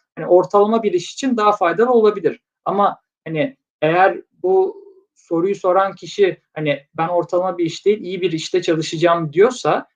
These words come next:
ve bu business alanında atıyorum işte finans olabilir, danışmanlık olabilir, pazarlama olabilir,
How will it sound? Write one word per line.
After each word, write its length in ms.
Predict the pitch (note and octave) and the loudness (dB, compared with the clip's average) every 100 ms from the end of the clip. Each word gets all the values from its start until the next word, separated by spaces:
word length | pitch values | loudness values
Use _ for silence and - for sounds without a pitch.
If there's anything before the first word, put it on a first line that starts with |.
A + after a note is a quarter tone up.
| - | -2
ve 160 | F3 E3+ | -2 4
bu 300 | F#3+ - E3+ | 2 2 -4
business 340 | G#3+ F#3 E3 | -2 -2 -2
alanında 440 | E3+ D3+ D3 C#3+ | -2 0 -2 0
atıyorum 400 | C#3 C#3 D#3 D3+ | 0 0 0 0
işte 200 | - - | -4 -14
finans 460 | D3 - D#3 D#3+ D#3+ | -16 -10 -6 -6 -4
olabilir, 480 | D3+ C#3+ C#3+ D#3 C#3+ | -2 -2 0 -2 -2
danışmanlık 600 | C3 - - C3+ D3+ - | -8 -10 -6 -6 -4 0
olabilir, 460 | D#3 D3 D3+ D#3+ | 0 0 -2 -4
pazarlama 580 | E3 C3+ C3 B2+ C3+ D#3 | -2 -4 -2 -2 -2 -2
olabilir, 560 | E3 D#3 D3 D#3+ D#3+ | 0 -2 -2 -4 -4